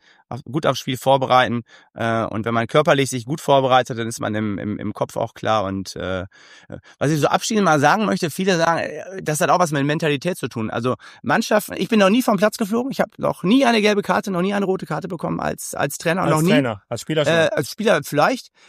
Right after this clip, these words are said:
Speaker 1: ja, äh, aber als Trainer nicht. Und, äh, meine Mannschaften waren ganz oft, äh, ähm, Fairness-Pokalsieger. Wir haben also mit Altenberge, jetzt auch mit Spelle im letzten Jahr,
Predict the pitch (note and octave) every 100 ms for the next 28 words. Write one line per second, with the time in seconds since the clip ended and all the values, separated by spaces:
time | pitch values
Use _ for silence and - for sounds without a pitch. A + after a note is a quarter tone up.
0 | _ - G#3 A#3+ - F3+ - E3+ D#3 -
1 | - G3 F#3+ A#3 - F3 E3+ C#3+ G2 D#3
2 | D#3 D#3+ D#3+ G#3 G3 F3+ D#3+ D3 G#3 -
3 | F3+ G#3 - D3+ D3+ D3 D3 C#3+ C#3 A2+
4 | - F3+ G#3 - F#3+ G3+ G3+ G3+ G#3 E3
5 | D#3 D3 C#3+ C#3 C#3 D3 D#3+ D3+ C#3+ D3
6 | C#3+ D3+ D3+ D#3+ - - D3 C#3+ C#3+ -
7 | C#3+ C#3+ C#3+